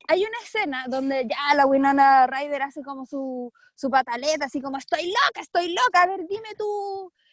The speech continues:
eh, enfermera, como, eh, pobretona,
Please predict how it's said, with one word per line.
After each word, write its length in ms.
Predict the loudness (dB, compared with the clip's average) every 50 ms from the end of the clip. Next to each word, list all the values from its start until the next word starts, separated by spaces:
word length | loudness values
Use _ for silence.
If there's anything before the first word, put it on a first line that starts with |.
| _ _
eh, 480 | 2 4 6 6 4 2 0 -4 -4 -6 -6
enfermera, 960 | -8 -8 -6 -8 -8 -6 -6 -4 -4 -4 -2 -2 -2 -2 -2 -4 -4 -6 -8 -8
como, 920 | -8 -8 -8 -8 -8 -8 -8 -8 -8 -8 -8 -8 -8 -8 -8 -8 -8 -6 -4
eh, 560 | -4 -2 -2 -2 -2 -2 -2 -2 -4 -4 -6 _ _ _ _ _
pobretona, 960 | 2 2 4 4 6 4 4 6 6 4 6 4 2 2 2 2 2 2 0